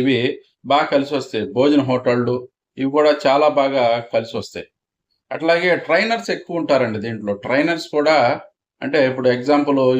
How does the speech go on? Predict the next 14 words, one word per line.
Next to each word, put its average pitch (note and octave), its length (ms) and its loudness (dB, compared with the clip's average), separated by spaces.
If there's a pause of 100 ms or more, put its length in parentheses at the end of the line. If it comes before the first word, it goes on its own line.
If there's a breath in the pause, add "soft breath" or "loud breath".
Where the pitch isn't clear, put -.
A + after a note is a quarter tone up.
యోగా C3+ 280 4
ట్రైనర్స్ B2+ 400 -2
అని, A#2+ 180 -2 (120)
జిమ్ B2+ 200 0
ట్రైనర్స్ B2 460 0
అని, A#2 160 -4 (340 soft breath)
ఇట్లా D3 200 0 (140)
ట్రైనింగ్ F3 440 0
ఇచ్చి D3+ 200 -6 (300)
విద్యలు D3+ 400 0
నేర్పించేటువంటి C#3+ 800 0 (100)
ఏ F3+ 140 0
ట్రైనింగ్ F3+ 320 0
అయినా F3 120 -2